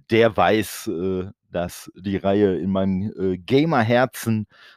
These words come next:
einen ganz besonderen Platz hat. Und, äh, ja, diese Woche gab es Neuigkeiten zum Spiel, die mir ehrlich gesagt nicht so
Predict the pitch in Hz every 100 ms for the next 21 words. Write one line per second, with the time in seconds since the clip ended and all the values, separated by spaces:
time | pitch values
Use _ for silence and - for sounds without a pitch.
0 | - - 101 104 98 127 151 - 120 117
1 | 131 123 117 113 110 - 104 98 - 101
2 | - 92 92 95 - - 101 76 90 90
3 | - - _ _ _ 110 170 139 82 73
4 | - - 143 123 110 131 131 120 120 90
5 | 104 95 127 _ 120 120 - - 101 98
6 | 98 98 123 151 127 - 127 120 123 -
7 | 110 113 _ _ - 117 110 - - 117
8 | 123 120 - - - _ _ _ _ _
9 | _ _ _ _ - 139 143 185 233 220
10 | 156 185 185 - 170 180 - 156 190 -
11 | 165